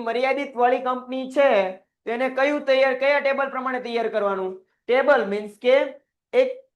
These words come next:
ગાઈડલાઈન એમ. ટેબલ એટલે શું? એક type of guideline એમ. બરાબર? જો આપણી પાસે ઘણી ચા-, પાંચ આપણે શેર કંપની કીધી છે, કંપની. કેવા ટાઈપની કંપની હોય બેટા? પાંચ ટાઈપની કંપની હોય.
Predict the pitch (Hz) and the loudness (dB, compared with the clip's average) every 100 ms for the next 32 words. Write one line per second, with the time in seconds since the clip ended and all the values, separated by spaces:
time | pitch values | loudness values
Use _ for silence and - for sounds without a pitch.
0 | _ - 214 285 277 226 175 190 156 113 | _ -4 2 2 2 0 -2 -4 -6 -8
1 | _ _ _ _ _ _ _ - 202 233 | _ _ _ _ _ _ _ -4 -2 0
2 | 233 240 233 254 233 233 220 214 202 202 | -2 -4 -4 -2 -2 0 0 2 0 -2
3 | - _ _ _ _ _ 175 202 202 151 | -10 _ _ _ _ _ -2 0 0 -4
4 | 120 - - _ _ _ _ _ _ _ | -10 -14 -20 _ _ _ _ _ _ _
5 | _ _ _ _ - 180 110 _ _ _ | _ _ _ _ -10 -10 -10 _ _ _
6 | _ _ 180 202 247 220 247 233 247 254 | _ _ -2 0 0 2 2 4 2 -2
7 | 247 247 202 233 233 - 220 _ - 247 | -2 -4 -4 -4 -4 -4 -6 _ -4 -2
8 | 269 240 233 233 226 220 202 - - 214 | 2 2 0 -2 -4 -4 -8 -14 -6 0
9 | 226 226 220 214 208 208 180 147 - 185 | 0 0 -4 -4 -6 -6 -6 -8 -6 -6
10 | 196 147 117 _ _ _ _ _ _ - | -6 -12 -18 _ _ _ _ _ _ 2
11 | 240 254 247 240 226 240 240 220 202 202 | 4 4 0 -2 -2 -4 -2 0 0 0
12 | 180 185 _ _ _ _ _ _ _ _ | -2 -4 _ _ _ _ _ _ _ _
13 | _ _ _ _ _ - 226 247 247 233 | _ _ _ _ _ -4 -2 -2 0 -2
14 | 226 202 208 202 185 170 127 | -2 -6 -6 -6 -4 -4 -4